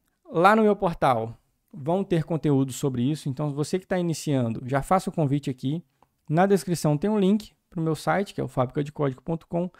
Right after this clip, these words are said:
Se você quer ser programador, quer sair do zero, quer mudar de profissão, né? Às vezes você é um engenheiro, um arquiteto, re-, resolveu querer ir pra essa área, quer sair do zero, quer aprender, vai lá no meu site,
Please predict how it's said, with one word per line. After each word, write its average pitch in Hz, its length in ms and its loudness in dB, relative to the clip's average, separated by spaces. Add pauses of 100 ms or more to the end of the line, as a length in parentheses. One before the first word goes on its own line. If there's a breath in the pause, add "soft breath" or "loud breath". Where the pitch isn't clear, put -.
(160 soft breath)
Se - 140 -8
você 196 180 2
quer 214 320 2
ser 220 160 0
programador, 170 600 -2
quer 156 200 -4
sair 156 220 -2
do 147 100 -2
zero, 127 380 2
quer - 160 -4
mudar 143 260 2
de 131 100 -4
profissão, 127 640 -2
né? 135 180 -2
Às 113 120 -4
vezes 127 180 0
você 123 200 -6
é 123 40 0
um 127 60 0
engenheiro, 123 420 0
um 120 40 -4
arquiteto, 131 600 -4 (440)
re-, - 200 -10
resolveu 143 480 4
querer 139 220 0
ir 135 60 0
pra 135 160 0
essa 131 180 -2
área, 139 340 2 (380 soft breath)
quer 208 120 2
sair 185 200 6
do 165 100 0
zero, 151 300 6
quer - 140 -2
aprender, 151 500 0 (580)
vai 208 160 8
lá 208 120 8
no 202 40 6
meu 185 140 4
site, 151 500 2